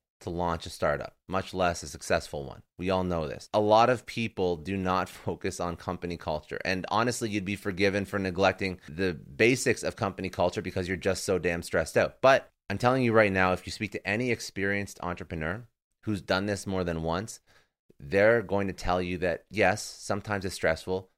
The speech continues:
Try to start building culture from the get-go. But if you haven't yet,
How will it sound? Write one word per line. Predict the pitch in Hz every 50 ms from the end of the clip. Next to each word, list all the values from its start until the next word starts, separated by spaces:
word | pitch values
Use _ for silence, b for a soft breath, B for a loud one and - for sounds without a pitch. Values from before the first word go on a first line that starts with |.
| _ _ -
Try | - - - 107 101 110 120 120
to | 120 - - 113 104
start | 90 - - - - 90 82 85 87 78 - _
building | - 104 98 95 90 95 90
culture | 85 - 87 82 85 - - 90 85 82
from | - - - - 92 92 95 95 95
the | 98
get-go. | 78 87 78 76 - - 80 78 80 80 - - -
But | - 127 131 120 - -
if | - 104 90 -
you | 92 101 95
haven't | 82 - - 110 120 127 117 110 78 85
yet, | 78 78 78 85 - -